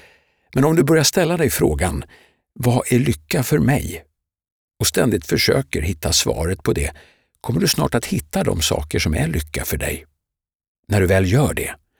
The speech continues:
skriv ner de sakerna och läs dem med jämna mellanrum. För mig är familjen lycka. Att umgås med mina barn och lägga pussel eller lego.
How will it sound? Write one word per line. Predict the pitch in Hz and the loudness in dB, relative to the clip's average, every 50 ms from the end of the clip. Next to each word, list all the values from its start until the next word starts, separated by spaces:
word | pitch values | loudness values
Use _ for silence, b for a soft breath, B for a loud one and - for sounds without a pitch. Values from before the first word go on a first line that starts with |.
| _ _ _ _ _ _ _ _ _ _ - | _ _ _ _ _ _ _ _ _ _ -6
skriv | - - - 135 127 147 151 139 131 | -4 -2 0 0 0 2 2 2 2
ner | 127 170 185 175 107 | 2 2 0 0 -2
de | 82 85 80 76 - | -2 -4 -4 -4 -2
sakerna | - - 80 - - - - - - - - - - - | -4 -4 -4 -6 -8 -10 -10 -8 -10 -12 -14 -18 -20 -18
och | _ - - 92 | _ -4 -2 0
läs | 85 78 82 92 110 104 - - - | 2 2 4 4 4 4 2 0 0
dem | - - 71 78 - - - | 0 -2 -4 -4 -6 -10 -10
med | - - 87 80 - - | -6 -4 -4 -4 -4 0
jämna | 110 120 104 80 76 76 78 | 2 2 2 2 2 0 0
mellanrum. | 82 98 98 78 76 80 90 85 92 92 78 - - _ _ _ _ _ _ _ _ _ _ _ _ _ _ _ _ _ _ _ _ _ _ _ _ _ _ _ _ _ _ _ _ _ _ _ _ _ _ _ _ | 0 0 -2 -2 -4 -4 -6 -6 -6 -6 -6 -8 -12 _ _ _ _ _ _ _ _ _ _ _ _ _ _ _ _ _ _ _ _ _ _ _ _ _ _ _ _ _ _ _ _ _ _ _ _ _ _ _ _
För | - - 127 113 | -2 2 4 6
mig | 110 117 139 160 160 160 - - _ _ _ _ | 6 6 6 4 2 0 -2 -6 _ _ _ _
är | - 110 107 | -2 0 0
familjen | - 139 127 104 85 82 95 110 110 101 87 80 73 69 - | 2 2 2 2 2 2 2 0 0 0 -2 -2 -4 -6 -6
lycka. | - - 90 78 - - - 69 - - - _ _ _ _ _ _ _ _ _ _ _ _ _ B B B | -4 -4 -4 -4 -4 -6 -6 -6 -6 -8 -12 _ _ _ _ _ _ _ _ _ _ _ _ _ B B B
Att | B - - - | B -2 0 2
umgås | 370 - 160 156 143 113 117 139 147 131 - - | 2 4 4 2 2 4 4 4 4 2 2 0
med | 107 113 117 | 2 2 2
mina | 117 110 117 117 | 4 4 2 2
barn | 98 82 90 107 117 90 78 71 71 - - _ _ _ _ _ | 2 2 2 2 2 0 0 -2 -4 -6 -12 _ _ _ _ _
och | 131 101 | 0 0
lägga | 95 104 117 131 117 | 2 2 2 0 0
pussel | - - - 131 - - - - - 87 76 69 71 69 - | 0 0 0 0 0 0 0 0 0 -2 -2 -4 -6 -6 -6
eller | - - 90 98 | -4 0 0 0
lego. | 98 98 104 120 123 98 78 71 82 82 - | 2 2 2 2 2 2 0 -4 -8 -12 -14